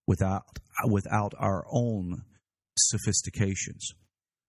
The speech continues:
You see, the oxen would apply its own sophistication if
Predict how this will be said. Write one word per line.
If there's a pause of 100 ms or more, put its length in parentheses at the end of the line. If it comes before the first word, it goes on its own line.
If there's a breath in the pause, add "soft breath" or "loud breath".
You
see,
the
oxen (140)
would
apply
its
own
sophistication
if